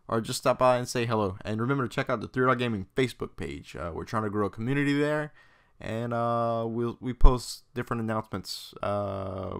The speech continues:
occasionally there. It's been a little slow lately. Um, and I wanna take a minute to apologize for that because, uh, my wife and I are having, we're, we're expecting a child,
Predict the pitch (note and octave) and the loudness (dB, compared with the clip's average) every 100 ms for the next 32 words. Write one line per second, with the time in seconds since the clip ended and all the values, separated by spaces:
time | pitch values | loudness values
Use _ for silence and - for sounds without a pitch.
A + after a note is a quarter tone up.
0 | - - G#2+ G2 F#2+ F#2+ F#2+ F#2 F#2 - | -10 -8 -2 -2 -2 -6 -2 -2 -4 -6
1 | - - - F#3 E3 D3+ B2+ C3+ C3+ B2+ | -20 -16 0 2 4 2 2 2 4 4
2 | B2 A2+ B2 A#2 - _ _ _ - G2+ | 0 0 -4 -4 -10 _ _ _ -8 -2
3 | G#2 G#2 G#2 G#2 A#2+ A2+ B2 A2 A2 A2+ | 0 2 0 0 0 0 -2 -2 -2 -2
4 | F2+ - G#2+ G#2 G2 - - A#2 A2 G#2+ | -4 -4 -2 -2 -4 -6 -6 -4 -2 -2
5 | G#2 G#2 G2+ - G2+ G2 F#2 - F#2+ A2+ | -2 -2 -4 -6 -4 -4 -4 -8 -8 -4
6 | G2 F#2 F#2 F#2 - F2 E2 D2 D#2 - | -4 -2 -4 -4 -6 -8 -8 -8 -10 -12
7 | _ _ - - - F2 G#2 G#2 G#2 G#2+ | _ _ -20 -20 -12 -2 -2 0 -2 0
8 | G#2+ - G#2 G#2 G2 G#2+ G#2 G2+ G2+ G2+ | 0 0 -2 -2 -2 -4 -2 -6 -8 -10
9 | G2 G#2+ A2 G2+ A#2 A2+ - C#3 - A2+ | -12 -4 -2 0 -2 -4 -2 -4 -2 -8
10 | G#2 A2+ G#2 F#2 F2 F2+ | -4 0 2 0 -4 -8